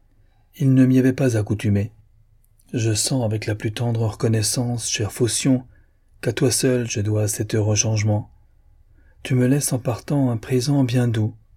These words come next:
bien cher à mon cœur. J'espère que mon père sera aussi content de moi. Je lui ai parlé de mon projet de faire la campagne, en le priant de m'accorder son aveu.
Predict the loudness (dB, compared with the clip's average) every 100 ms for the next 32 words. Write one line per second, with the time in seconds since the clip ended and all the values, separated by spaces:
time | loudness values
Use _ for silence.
0 | -8 -2 0 0 0 -2 0 -2 -2 -2
1 | -2 -2 -10 _ _ _ _ _ _ _
2 | _ -16 -4 -4 -2 -4 -4 -2 -2 0
3 | -2 -2 -4 -2 -2 -2 -2 -4 -4 0
4 | 0 2 0 -2 -8 _ _ _ _ _
5 | _ _ -6 2 4 4 4 0 2 0
6 | 2 -2 0 -2 0 0 -2 -4 -2 -2
7 | -2 -2 0 -2 -4 -10 _ _ _ _
8 | _ _ -10 -4 -2 0 0 2 2 2
9 | 2 2 2 2 0 0 0 0 -2 -8